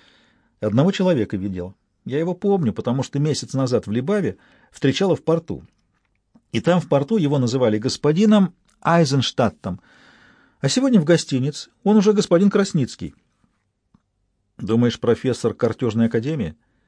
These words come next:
Я на руки посмотрела, нет.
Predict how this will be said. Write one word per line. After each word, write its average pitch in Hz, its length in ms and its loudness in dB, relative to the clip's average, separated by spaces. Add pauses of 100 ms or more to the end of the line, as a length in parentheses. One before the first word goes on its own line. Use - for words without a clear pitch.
(880)
Я 143 320 0
на 180 180 4
руки 160 220 0
посмотрела, 156 560 0
нет. - 440 -4